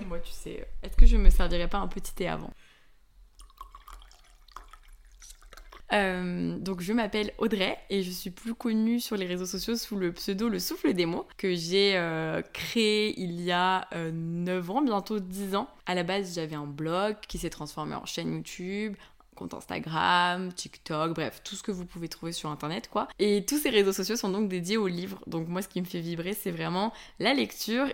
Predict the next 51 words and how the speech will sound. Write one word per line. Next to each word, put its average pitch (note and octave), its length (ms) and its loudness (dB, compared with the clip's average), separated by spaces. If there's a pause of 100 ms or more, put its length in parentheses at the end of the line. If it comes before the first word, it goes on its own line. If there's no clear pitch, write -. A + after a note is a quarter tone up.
et G3 240 4
aussi A3+ 380 -2
le G#3+ 160 0
fait A#3 280 0
de F#3 200 -4
pouvoir F#3+ 640 -6
faire A3 380 -2
lire G3+ 440 0 (640)
des G3+ 200 2
jeunes. E3+ 360 0
C'est-à-dire G3+ 440 -2
que, F3 200 2 (300)
oui, B3 260 4
partager F#3+ 440 0
mes F3+ 160 -4
avis, F3+ 180 -4
c'est - 300 -8 (120)
une - 120 -10
première G3 400 -2
chose, A#3+ 320 -2
mais F3+ 100 -2
ensuite F#3 320 -2
me G3 100 -2
dire G#3 200 -4
que, G#3+ 80 -4
bah, F3+ 100 0
y E3+ 80 0
a E3 60 0
des E3 100 -4
jeunes G#3 180 0
qui - 120 -8
peuvent F3 180 -4 (300)
se - 180 -2
mettre F#3+ 360 0
pour - 120 -4
la E3 120 2
première G3+ 300 -2
fois G3+ 100 -2
à - 20 -2
la F#3+ 60 0
lecture G3+ 260 -4
ou F#3 80 -4
se - 140 -4
remettre G#3+ 440 0
à G#3 60 0
la F#3+ 80 0
lecture G3 340 -2
grâce F#3 340 0 (300)
à F#3+ 80 0
mes F#3+ 140 0
vidéos, F3+ 580 -2